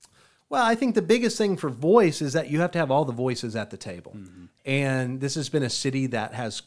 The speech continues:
Speaker 1: uh, not done a good job of that always. But I think in the last year,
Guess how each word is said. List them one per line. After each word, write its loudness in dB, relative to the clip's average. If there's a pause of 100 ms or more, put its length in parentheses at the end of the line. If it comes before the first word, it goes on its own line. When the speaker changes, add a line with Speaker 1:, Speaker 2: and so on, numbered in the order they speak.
(120)
Speaker 1:
uh, -8
not -2
done 0
a 2
good -2
job -2
of -6
that -20 (160)
always. -14 (400)
But 4
I -2
think -4
in -2
the 0
last -2
year, -2